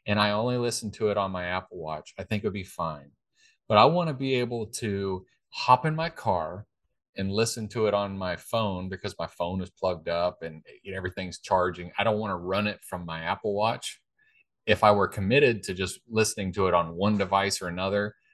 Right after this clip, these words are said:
I think it'd probably be fine. I think. Uh, but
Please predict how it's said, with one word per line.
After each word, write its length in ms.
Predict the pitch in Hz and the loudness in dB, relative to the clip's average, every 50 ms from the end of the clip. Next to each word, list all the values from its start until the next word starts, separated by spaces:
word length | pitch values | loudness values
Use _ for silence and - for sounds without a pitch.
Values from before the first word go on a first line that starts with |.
| _ _ - | _ _ -14
I 80 | - 90 | -14 -10
think 260 | - - 139 139 - | -4 -2 -2 0 0
it'd 140 | 135 110 - | -2 -2 0
probably 360 | - 107 104 107 110 117 113 | 2 4 4 4 4 2 0
be 180 | 107 117 117 110 | -2 -2 -4 -6
fine. 520 | 107 - 110 110 113 120 127 139 147 147 _ _ _ _ _ _ _ _ _ _ _ _ _ - | -6 -4 -4 -2 -2 -2 -4 -4 -8 -10 _ _ _ _ _ _ _ _ _ _ _ _ _ -4
I 100 | - 90 | -4 -4
think. 580 | 90 - - 104 104 123 160 170 - - - _ _ _ _ _ _ _ _ _ _ _ _ _ _ | -4 0 2 4 4 4 4 0 -6 -14 -20 _ _ _ _ _ _ _ _ _ _ _ _ _ _
Uh, 300 | - 107 95 92 90 90 | 0 2 4 4 4 2
but 300 | 87 82 90 104 101 - | 0 2 2 2 2 2